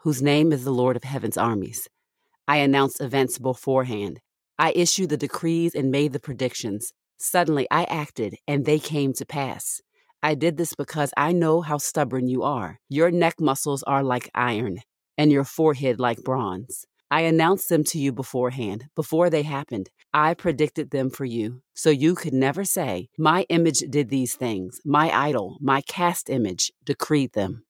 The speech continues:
You have heard. Now look at all the evidence. Will you not admit that what I say is true? From this point on, I am announcing to you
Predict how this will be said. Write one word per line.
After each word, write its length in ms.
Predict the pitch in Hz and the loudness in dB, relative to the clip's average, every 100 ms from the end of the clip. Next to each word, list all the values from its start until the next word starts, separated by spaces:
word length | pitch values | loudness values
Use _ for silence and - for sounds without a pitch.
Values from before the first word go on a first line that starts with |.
| _ | _
You 180 | 160 165 | 0 0
have 140 | 139 | 0
heard. 440 | 135 151 120 101 - | 0 2 2 -4 0
Now 180 | 156 151 | 2 4
look 200 | 160 165 | 4 2
at 80 | |
all 180 | 120 139 | 2 2
the 140 | 143 139 | 2 -2
evidence. 580 | 131 123 101 - - _ _ _ - | -2 -4 -6 -8 -14 _ _ _ -4
Will 200 | 139 175 | 0 2
you 160 | 175 | 2
not 240 | 170 147 160 | 2 4 2
admit 360 | 165 120 117 | 2 0 0
that 200 | 135 123 | -2 -2
what 220 | 127 156 - | -2 -2 -2
I 140 | 147 | -4
say 320 | 151 - 143 | -2 0 2
is 220 | 123 135 - | 0 -4 -6
true? 460 | - 151 123 90 _ _ _ _ | -2 -2 -2 -6 _ _ _ _
From 160 | 156 | 0
this 220 | 143 180 - | 2 0 -2
point 280 | 202 180 | 0 2
on, 220 | 139 127 117 | 2 0 2
I 80 | |
am 100 | 135 | 2
announcing 500 | 135 131 143 151 170 160 | 2 2 0 0 -4 -4
to 120 | 165 | -4
you 280 | 131 127 | -4 -4